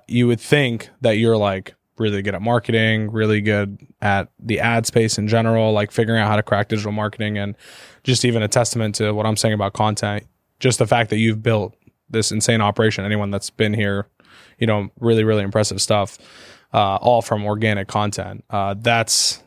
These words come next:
the thing that I've learned the most. Like, these brands that I tell you about, ClickFunnels, No Teeth Whitening, these big digital brands that we work with,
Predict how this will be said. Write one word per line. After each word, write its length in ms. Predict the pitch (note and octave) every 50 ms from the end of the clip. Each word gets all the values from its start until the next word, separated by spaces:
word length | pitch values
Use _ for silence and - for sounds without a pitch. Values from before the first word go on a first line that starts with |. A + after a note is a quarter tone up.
| _
the 100 | - G#2+
thing 280 | G#2 - B2 A2+ A2+ A2
that 100 | G#2+ G2+
I've 160 | G#2 G2+ G#2
learned 220 | A2+ G2+ G2+ G2
the 40 | G2
most. 280 | G2 G2+ G2 G2 F#2+ -
Like, 160 | G#2+ A2 A2
these 180 | A#2 A#2 A2 -
brands 360 | - A#2 G#2+ G#2+ A2 G#2+ G#2+
that 60 | G#2
I 60 | G#2
tell 160 | G2+ - G#2+
you 80 | G#2+ G#2
about, 320 | G2+ G#2+ G2+ G2+ G2+ F#2+
ClickFunnels, 640 | - - G#2+ G#2+ - A#2 G#2 G#2 G#2 G#2 G2+ - - -
No 120 | G#2+ G#2
Teeth 200 | - - A2 -
Whitening, 260 | A2 G#2+ G#2 G2+ G2+
these 140 | G2 G2+ -
big 460 | - _ G#2+ G#2+ G#2+ G#2+ G#2 G#2+ - _ _ _ - - - - - _ _ _ _ _
digital 420 | A#2+ A2+ A2 A#2+ A#2 A2+ G#2+ G#2
brands 460 | G#2 A2 G#2+ G#2 G2+ G#2 G#2+ A2+ A2
that 100 | A2+ G#2+
we 80 | G#2 G2+
work 240 | G2+ G#2 G2+ G2+ -
with, 260 | A#2 A#2 A#2+ A#2